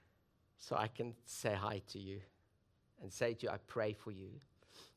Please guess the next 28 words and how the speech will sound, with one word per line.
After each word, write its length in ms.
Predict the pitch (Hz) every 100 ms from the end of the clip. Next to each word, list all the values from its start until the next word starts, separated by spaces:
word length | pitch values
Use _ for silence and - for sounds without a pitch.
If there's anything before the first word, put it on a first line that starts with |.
| -
But 120 | 123
it 100 | 120
just 280 | 220 - -
reminded 540 | 139 117 123 131 131
me 160 | 117 107
that 160 | 123
there 180 | - 117
is 100 | 104
so 280 | - - 135
much 320 | 123 113 -
of 140 | 135 113
that 220 | 110 143
going 300 | 113 113 113
on 280 | 120 107 95 - - _ _ _ _ _ _ -
in 160 | 117
our 120 | 110
community. 640 | 104 104 101 101 101 - 123 135 _ _ _ _ _ _ _ _ _ _ _ _ _ _
There's 180 | - 117
a 60 | 127
lot 220 | 123 156
of 180 | 190 -
pain 240 | 123 113
and 140 | 101 95
brokenness 680 | 101 101 104 107 110 - - - - - - - - - - - - - - - - - - - - - - - - - - - - _ _ - - - -
in 140 | 120
families 760 | 104 - 147 165 160 175 135 151
and 220 | 135 123
relationships. 960 | 107 104 104 - 98 - - - -